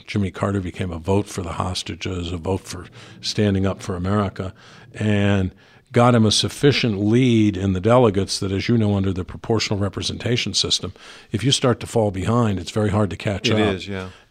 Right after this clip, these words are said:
Speaker 1: And so that when, on, on, on what was then Super Tuesday, when Kennedy won five of the eight states, including the big states of California and, and New Jersey, it just didn't matter. I mean, you just couldn't get a sufficient number of delegates. So I, the hostage crisis had a lot to do with this.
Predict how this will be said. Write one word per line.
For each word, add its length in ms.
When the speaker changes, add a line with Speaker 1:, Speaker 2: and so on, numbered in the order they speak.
Speaker 1:
And 760
so 280
that 120
when, 420
on, 240
on, 380
on 160
what 160
was 140
then 200
Super 320
Tuesday, 480
when 200
Kennedy 340
won 260
five 300
of 60
the 100
eight 180
states, 420
including 380
the 80
big 200
states 300
of 60
California 580
and, 180
and 140
New 140
Jersey, 480
it 80
just 200
didn't 220
matter. 400
I 80
mean, 160
you 80
just 200
couldn't 300
get 300
a 80
sufficient 480
number 240
of 80
delegates. 420
So 260
I, 160
the 240
hostage 480
crisis 420
had 120
a 40
lot 200
to 80
do 140
with 100
this. 160